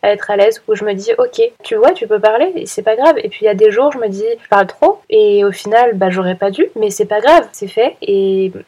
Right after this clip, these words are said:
on apprend de ses erreurs. » Et parfois, c'est pas des erreurs aussi, et parfois, on pense que c'est une erreur, et finalement, c'en est pas une, et puis c'est pas, enfin, on peut se poser trente mille questions. Mais tant qu'on fait pas quelque chose, on peut pas savoir.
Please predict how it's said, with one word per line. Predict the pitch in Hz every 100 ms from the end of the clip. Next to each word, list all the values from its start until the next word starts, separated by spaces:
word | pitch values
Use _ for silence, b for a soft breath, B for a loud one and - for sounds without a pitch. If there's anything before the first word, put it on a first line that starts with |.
| _
on | - 208
apprend | 196 -
de | 311
ses | - 214
erreurs. » | 214 262 285 - -
Et |
parfois, | 208 202 247
c'est | 247 220
pas | 202
des | 196 196 196
erreurs | 196 226 269
aussi, | 214 - - 285 b
et | 214
parfois, | 208 196 - 233 240
on |
pense | 180 226 254
que | 262
c'est | -
une | 226
erreur, | 220 214 262 285 226
et | 196 190
finalement, | 185 202 196 226
c'en | 247 226
est | 196
pas | 196 214
une, | 302 294 220
et | 202
puis | 196 - 202
c'est | -
pas, | 190 202 202
enfin, | - - 208 202 -
on | 226
peut | 226
se | 247
poser | 254 247
trente | 247 - 247
mille | 240 220
questions. | 196 196 - 202 _ -
Mais | 220
tant | 220 254
qu'on | 247
fait | 220
pas | 202 202
quelque | 214 196 208
chose, | - 214 233 -
on | 226
peut | 220
pas | 208 180
savoir. | 175 180 - -